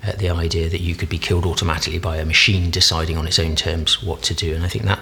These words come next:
that's part of the, the strange, uh, sense of unease, perhaps even disgust that, that we feel when we're,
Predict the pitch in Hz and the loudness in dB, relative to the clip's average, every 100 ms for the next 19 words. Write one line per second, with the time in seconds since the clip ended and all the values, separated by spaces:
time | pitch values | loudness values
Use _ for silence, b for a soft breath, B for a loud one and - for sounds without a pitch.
0 | - - 92 - - - 87 82 - 87 | -4 -2 -2 0 -4 -2 -2 0 0 0
1 | - 82 76 - B B B - 104 - | -2 -4 -4 -8 B B B 0 4 4
2 | - 98 92 90 90 - - - - - | 4 4 4 2 2 0 0 -8 -20 -14
3 | - 98 - - - - 151 - 98 92 | -4 -4 -4 -10 -2 2 2 4 2 0
4 | - 107 95 92 92 90 87 - - - | -2 0 4 4 2 2 0 -2 -4 -2
5 | 90 90 - - 92 87 - - 107 - | 0 0 2 2 2 2 0 -2 -10 -10
6 | - 117 95 - 90 - 87 85 85 85 | -12 -8 -8 -6 -6 -2 0 0 -2 -2
7 | 85 | -4